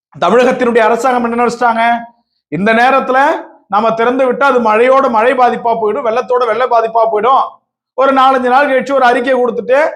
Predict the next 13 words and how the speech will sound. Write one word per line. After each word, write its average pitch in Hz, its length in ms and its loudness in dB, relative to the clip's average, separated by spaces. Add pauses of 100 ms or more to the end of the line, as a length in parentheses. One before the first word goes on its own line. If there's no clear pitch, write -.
(320)
ஏதோ 254 180 4
ஒரு 269 140 4
நிவாரண 269 360 0
தொகை 233 260 0
கொடுத்து 233 280 -2
அந்த 254 140 -4
மக்கள் 240 260 -2
அமைதியா 254 300 0
போயிடும் 240 300 0
நினைச்சுக்கிட்டு 233 480 -6
ஊடகங்களை 247 440 2
மறைச்சிடலான்ட்டு 240 540 0
இருந்தாங்க. 208 300 -2